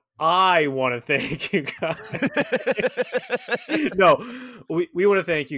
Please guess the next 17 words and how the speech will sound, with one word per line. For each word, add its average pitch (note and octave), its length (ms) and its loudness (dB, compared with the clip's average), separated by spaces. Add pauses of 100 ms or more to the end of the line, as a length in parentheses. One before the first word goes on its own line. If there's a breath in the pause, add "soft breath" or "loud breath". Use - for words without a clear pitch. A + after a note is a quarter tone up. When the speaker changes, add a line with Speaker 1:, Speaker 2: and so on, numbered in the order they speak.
Speaker 1:
guys, B2 300 -2 (140)
me C#3 380 -2
and, B2 180 -8
and A#2+ 100 -12
me B2 160 -4
and A2+ 120 -10
Davo. A2+ 500 -4 (220 soft breath)
Thank D#3 220 -2
you D3+ 120 0
for C3+ 140 -2
listening. A2 480 -4
Thank A#2+ 240 -4
you B2+ 80 2
for G#2+ 120 -2
supporting G2+ 560 -4
us. G2 440 -6 (140)
Um, G2 720 -6